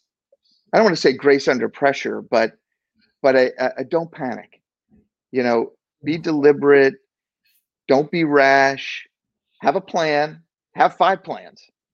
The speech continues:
you know, have contingency plans for all different, but, but just don't panic and, and, and be deliberate. And I think that, uh, and the other thing that a-, as things got a little,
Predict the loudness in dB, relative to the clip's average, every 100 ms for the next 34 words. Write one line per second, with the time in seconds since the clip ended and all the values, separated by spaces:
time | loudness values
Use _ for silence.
0 | -12 -6 -4 -2 -4 -8 -14 -10 -8 -8
1 | -10 -8 -4 -2 -4 -2 0 0 -2 -6
2 | -4 -6 -6 -4 -4 _ _ _ _ _
3 | -2 0 2 2 0 -12 _ _ _ _
4 | _ _ 0 0 0 -2 0 0 -2 -6
5 | _ _ _ _ _ _ -8 -6 -6 -6
6 | -4 -4 -4 -4 -2 -2 -4 _ _ 0
7 | 2 4 4 4 0 -6 _ _ _ _
8 | _ 0 2 0 0 -2 -2 0 2 2
9 | 0 _ _ _ _ _ -10 -4 -2 -4
10 | -8 -6 -2 2 2 2 0 0 0 0
11 | 0 0 0 0 -2 0 2 2 2 0
12 | 0 -6